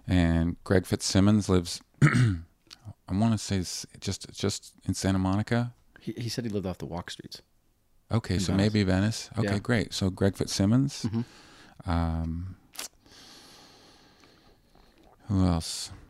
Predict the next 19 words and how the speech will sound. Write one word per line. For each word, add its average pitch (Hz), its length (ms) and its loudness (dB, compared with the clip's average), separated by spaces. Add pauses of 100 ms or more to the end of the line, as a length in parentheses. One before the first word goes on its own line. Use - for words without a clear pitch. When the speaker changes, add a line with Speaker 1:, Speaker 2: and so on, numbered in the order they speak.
(720)
Speaker 1:
I - 40 -8
mean, 92 300 -4
does, 90 280 -6 (400)
there's 113 200 -4
a, - 80 -6 (160)
I - 80 -10
don't, 107 280 -4
I 104 80 -2
wish 110 200 0
I 98 80 2
knew 95 160 2
more. 95 480 2 (160)
That's - 260 0
right. 135 300 2
Like, - 160 -2
see, 147 400 -2 (220)
that's - 180 -8
not 117 140 2
many. 101 380 0